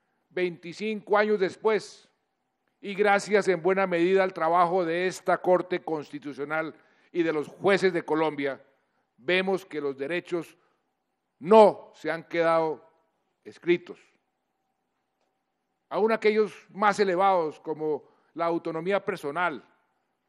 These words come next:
o el libre desarrollo de la personalidad, han encontrado efectos concretos en las sentencias de la Corte y en la vida, en la vida de las personas.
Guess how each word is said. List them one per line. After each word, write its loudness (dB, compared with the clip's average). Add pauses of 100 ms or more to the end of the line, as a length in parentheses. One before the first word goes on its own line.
o -8
el -6
libre -4
desarrollo -4
de -4
la -6
personalidad, -6 (880)
han -6
encontrado 2
efectos -2
concretos 4 (200)
en -12
las -8
sentencias -8
de -8
la -10
Corte -6 (640)
y -12
en -10
la -8
vida, -6
en -14
la -8
vida -2
de -12
las -14
personas. -12